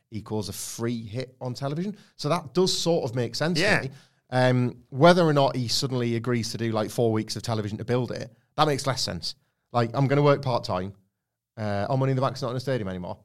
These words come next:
Speaker 1: I'm not doing that. Like, it, it's odd then all of a sudden he'd be like, "Yeah, you've got me for a month. You've, you've got me for this, for the build to this Riddle thing."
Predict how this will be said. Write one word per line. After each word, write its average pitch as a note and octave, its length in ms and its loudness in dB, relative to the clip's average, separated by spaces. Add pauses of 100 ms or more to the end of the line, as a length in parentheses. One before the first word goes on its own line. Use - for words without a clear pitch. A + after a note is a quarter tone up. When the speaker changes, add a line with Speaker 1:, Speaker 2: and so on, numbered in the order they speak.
(160)
Speaker 1:
I'm G2 60 -20
not F#2 100 -14
doing F#2 140 -8
that. F2+ 240 -10 (360)
Like, A2+ 200 -4
it, A#2 200 -6
it's B2+ 240 -8
odd D3 220 4
then C3 140 4
all B2+ 140 4
of A2+ 60 0
a G#2+ 40 0
sudden A#2 240 -4
he'd G#2+ 100 0
be G#2 80 -4
like, G#2 180 -2
"Yeah, A#2 140 0
you've G#2+ 160 -4
got - 120 -8
me A2+ 60 -10
for G#2 140 -8
a G#2 60 -4
month. F#2 260 -8 (240)
You've, G#2+ 140 -20 (160)
you've - 160 -20
got - 160 -2
me A2+ 80 -6
for A2 120 -10
this, G#2+ 220 -6 (100)
for A#2 100 -16
the G#2+ 80 -8
build A2 240 -4
to G2 80 -12
this G2 180 -10
Riddle G2+ 240 -6
thing." F#2+ 240 -12